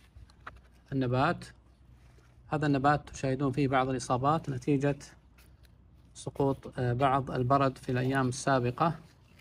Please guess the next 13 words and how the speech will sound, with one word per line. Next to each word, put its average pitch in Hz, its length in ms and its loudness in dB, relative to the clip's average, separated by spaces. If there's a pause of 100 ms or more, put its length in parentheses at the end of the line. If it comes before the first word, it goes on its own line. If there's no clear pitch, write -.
(580)
وأضر 143 420 0
كثير 139 360 0
من 131 120 0
النباتات 127 520 -2
الموجودة 123 400 0
لدي. 120 400 0 (1300)
أيضًا 139 240 2
بالنسبة 135 440 0
للنبات 127 440 2
الآخر 135 420 0
تشاهدون 131 680 -2 (680)
آثار 131 300 2
الإصابة 127 520 0